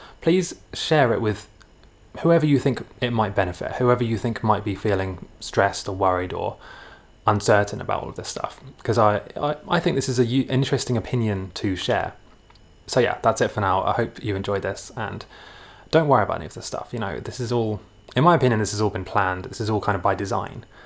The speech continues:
So we, you know, th-, what's gonna happen is gonna happen. It's all fine.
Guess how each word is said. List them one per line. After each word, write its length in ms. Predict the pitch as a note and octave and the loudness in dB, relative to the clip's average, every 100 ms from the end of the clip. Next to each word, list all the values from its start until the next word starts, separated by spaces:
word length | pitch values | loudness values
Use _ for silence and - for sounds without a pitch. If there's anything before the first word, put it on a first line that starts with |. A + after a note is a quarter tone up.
| - - - | -20 -20 -18
So 320 | - A2+ G2 F#2 | -4 2 2 2
we, 440 | A2+ C3 C3+ C3 - - - | 2 2 0 -4 -12 -20 -10
you 80 | - | -6
know, 200 | - - - - _ _ _ - | -6 -8 -14 -20 _ _ _ -6
th-, 100 | C#3 | -2
what's 240 | C3+ C#3+ - | 4 4 4
gonna 160 | C#3 | 2
happen 300 | A2 G2 G#2 | 2 0 -2
is 120 | G2 - | -4 -6
gonna 140 | G2 | -8
happen. 300 | - - D3 - - - | -10 -14 -14 -16 -20 -14
It's 140 | - A#2 | -6 -4
all 100 | G#2+ | -2
fine. 260 | E2 - | -4 -8